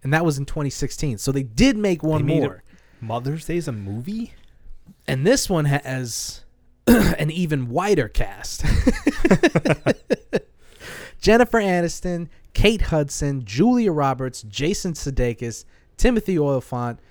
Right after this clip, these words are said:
Speaker 1: Shay Michelle, Britt Robertson, Jack Whitehall, Hector Elizondo, who was also in New Year's Eve, um, Margot Martindale. I don't actually know who that is. Who's that? Oh, that lady. Okay.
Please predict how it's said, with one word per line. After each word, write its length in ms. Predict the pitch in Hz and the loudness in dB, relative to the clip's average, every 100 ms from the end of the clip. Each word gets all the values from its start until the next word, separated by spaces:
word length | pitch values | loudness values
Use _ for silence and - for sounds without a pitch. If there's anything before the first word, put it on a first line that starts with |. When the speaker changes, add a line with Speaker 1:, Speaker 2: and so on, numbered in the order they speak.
| _ _ _ | _ _ _
Speaker 1:
Shay 320 | - - 202 | -8 -2 0
Michelle, 500 | 190 - - 160 151 | 0 -4 0 2 2
Britt 280 | 127 139 143 | 0 -4 -4
Robertson, 800 | 131 127 123 - 127 120 120 120 117 | -2 -2 -4 -8 -8 -8 -8 -10 -8
Jack 320 | 101 160 170 | 0 0 0
Whitehall, 800 | 120 139 151 127 127 123 123 120 _ _ _ - | -2 -2 0 0 -2 -2 -4 -8 _ _ _ -4
Hector 420 | 170 - 175 165 | -4 0 0 0
Elizondo, 960 | - 135 127 120 156 180 175 175 170 - | -2 -2 -2 0 -2 0 2 2 2 -2
who 100 | 131 | -4
was 180 | 120 | -4
also 340 | 120 120 - 120 | -4 -4 -2 -4
in 220 | 120 113 | -4 -6
New 80 | 113 | -4
Year's 300 | 110 107 110 | -4 -4 -4
Eve, 500 | 135 165 165 151 - - - - - - - | -4 -2 -4 -6 -14 -20 -20 -14 -12 -12 -12
um, 520 | 120 113 113 110 110 101 - - _ | -8 -6 -4 -6 -8 -12 -20 -20 _
Margot 680 | 113 131 139 135 131 127 127 - | -2 0 2 2 2 0 -6 -8
Martindale. 920 | 113 120 127 - 120 113 117 113 113 | -6 -6 -6 -8 -8 -6 -4 -4 -6
I 120 | 110 | -6
don't 180 | 120 123 _ | -8 -10 _
actually 260 | 107 - 107 | -16 -14 -12
know 140 | 104 | -12
who 120 | 98 101 | -12 -12
that 160 | 92 | -12
is. 380 | 101 107 90 - _ _ _ - | -12 -14 -16 -20 _ _ _ -14
Who's 160 | 127 | -14
that? 200 | 104 90 - _ _ _ _ _ - | -12 -16 -20 _ _ _ _ _ 0
Oh, 200 | 160 143 | 2 2
that 200 | 143 120 | 0 -6
lady. 320 | 98 95 - - | -14 -16 -20 -20
Okay. 160 | - | -20